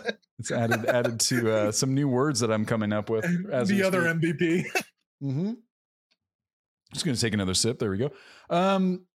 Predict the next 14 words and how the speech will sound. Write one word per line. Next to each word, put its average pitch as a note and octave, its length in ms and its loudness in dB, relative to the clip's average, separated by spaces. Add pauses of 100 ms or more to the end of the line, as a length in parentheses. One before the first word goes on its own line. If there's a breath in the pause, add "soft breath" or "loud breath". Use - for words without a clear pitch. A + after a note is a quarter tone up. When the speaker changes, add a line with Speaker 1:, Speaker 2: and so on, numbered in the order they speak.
(260)
Speaker 2:
yes, C3 340 -2
the D#3+ 160 0
nightmare F#3+ 480 2
for D3+ 280 0
all C#3+ 260 2
men B2+ 300 2
is G#2+ 180 0
how G#2+ 260 0
David G#2+ 320 -2
M G2+ 220 0
ter-, - 260 -4
titered F#2 640 -2
this, G2+ 340 -4
uh, G2 380 -2